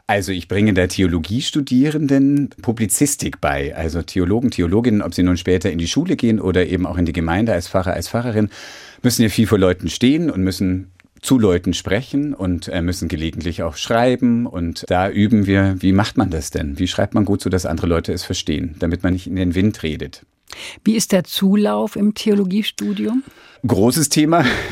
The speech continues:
Speaker 1: Also sowohl in Frankfurt als auch in Mainz sind's nicht so viele Studierende, die wir da haben. Und, äh, wir werben kräftig für diesen Studiengang. Es ist ein tolles Studium,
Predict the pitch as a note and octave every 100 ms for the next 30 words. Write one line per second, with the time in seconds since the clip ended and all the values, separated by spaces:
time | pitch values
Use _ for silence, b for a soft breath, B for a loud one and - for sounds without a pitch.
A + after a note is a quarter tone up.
0 | A2 - A#2 F2+ B D3+ B B G2+ G#2
1 | G2 G#2+ A2 G#2 G2 A2 G#2+ G2+ A2 A#2
2 | - F#2+ G2+ G2 F#2+ G2 B2+ - G#2 A#2
3 | - A#2 - A#2+ G#2+ F2+ - D#2+ D#2 D2+
4 | D2+ D2+ D#2 D#2 D2+ D2 D2 D2 D#2 C#2+
5 | D#2+ - E2+ E2 F2+ E2+ F2 G2 A2+ G2+
6 | - E2 - - D#2 - - E2 D#2+ D#2+
7 | _ F#2 F2 E2 - C3 A#2+ A2 F#2 F2+
8 | F2 - G#2 A2 C3+ - B2 B2